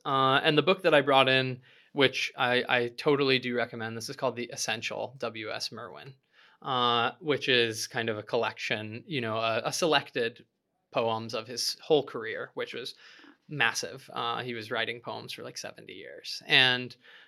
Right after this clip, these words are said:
Merwin is a, a poet that I really love and that I kind of realized that I haven't been talking about that much here at Gilman, uh, in the halls or with my students or the people that come meet with me. So I wanted to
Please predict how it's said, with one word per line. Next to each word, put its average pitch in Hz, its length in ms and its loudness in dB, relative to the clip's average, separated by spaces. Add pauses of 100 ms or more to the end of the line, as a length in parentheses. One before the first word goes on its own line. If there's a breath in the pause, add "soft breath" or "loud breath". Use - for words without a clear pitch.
(100)
Merwin 170 400 2
is 156 220 2
a, 123 360 4
a 139 80 -2
poet 165 300 6
that 160 100 2
I 135 40 6
really 170 320 4
love 156 560 2
and 156 240 0
that 135 260 6
I 127 140 6
kind 143 200 0
of 123 120 -2
realized 123 400 0
that 120 100 -2
I 117 60 0
haven't 131 240 0
been 120 120 -6
talking 120 380 -4
about 135 220 0
that 147 180 -2
much 147 340 -6
here 139 160 2
at 127 120 -4
Gilman, 135 340 -8 (140)
uh, 123 320 -6
in 139 120 -8
the 127 60 -6
halls 123 420 -2
or 120 320 -4
with 120 200 -12
my 113 100 -12
students 117 500 -8
or 120 80 -10
the 120 80 -16
people 123 280 -10
that - 160 -14
come 120 160 -14
meet 123 140 -10
with - 140 -10
me. 123 200 -12 (240 loud breath)
So - 140 0
I 131 40 6
wanted 135 300 2
to 120 260 -4